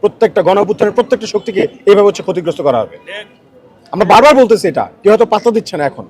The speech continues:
এখন পা-, পাত্তা দিচ্ছে না, কিন্তু অনেক বেশি ক্ষতি হয়ে যাবে যখন, তখন হচ্ছে হয়তো সবার কানে যখন পানি যাবে,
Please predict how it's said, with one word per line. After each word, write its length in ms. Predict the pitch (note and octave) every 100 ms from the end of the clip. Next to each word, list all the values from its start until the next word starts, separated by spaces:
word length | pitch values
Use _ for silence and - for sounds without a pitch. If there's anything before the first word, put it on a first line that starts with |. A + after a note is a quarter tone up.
| _ _ _ _ _ _ _
এখন 240 | - - A#3
পা-, 140 | F#3
পাত্তা 240 | - G3 A#3
দিচ্ছে 260 | G#3 -
না, 120 | C3+ F2 _ -
কিন্তু 200 | E3+ E3
অনেক 260 | F#3+ A#3
বেশি 180 | G3 G#3
ক্ষতি 240 | - G3
হয়ে 120 | A3+ A3
যাবে 180 | A3+
যখন, 300 | A3+ A3 C4 C#4+ - _ _
তখন 220 | - G#3 B3
হচ্ছে 180 | A#3+
হয়তো 280 | G3+ G3+ G3+ F3+ _
সবার 200 | - G3+
কানে 220 | F#3+ G#3
যখন 180 | A3 A3
পানি 180 | A3 A3
যাবে, 240 | A3 B3